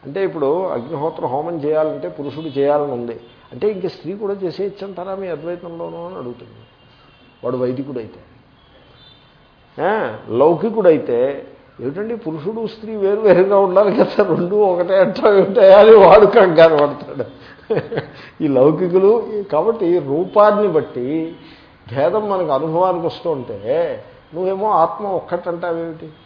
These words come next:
రూపం ఒకటి. కార్యము, కార్యం అంటే పని, పనిని బట్టి ఏదో ఉంటుంది పని, పనిని బట్టి భేదం అనుభవానికి వస్తుంటే ఈ ఆత్మ ఒక్కటే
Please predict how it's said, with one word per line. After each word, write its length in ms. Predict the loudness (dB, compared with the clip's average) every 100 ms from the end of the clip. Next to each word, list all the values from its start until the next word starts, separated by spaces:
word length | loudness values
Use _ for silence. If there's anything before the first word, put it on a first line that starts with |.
| _ _ _ -18 -8
రూపం 280 | -8 -4 -4
ఒకటి. 360 | -6 -8 -14 -20 _ _ _ _ -6
కార్యము, 640 | 2 4 4 0 0 0 -6 -12 -4
కార్యం 360 | -2 2 2 0
అంటే 180 | -2
పని, 400 | -4 0 -2 -2 -10 -18 -20 _ _ _ -8
పనిని 240 | -6 -4
బట్టి 280 | -6 -8 -14 -20 _ _ _ _ _ _ -20 _ _ -20 _ _ _ _ -6
ఏదో 180 | 0 0
ఉంటుంది 380 | 0 -4 -8
పని, 220 | -2 -4 -4 -12 -10
పనిని 240 | -8 -4
బట్టి 220 | -4 -4
భేదం 420 | -4 -2 -2 0
అనుభవానికి 520 | 0 0 2 2 0 -4
వస్తుంటే 840 | -6 -6 -6 -8 -8 -8 -8 -14 -20 _ _ _ -16
ఈ 40 |
ఆత్మ 420 | -8 -4 -4 -2
ఒక్కటే 640 | -2 -2 -6 -8 -8 -8 -8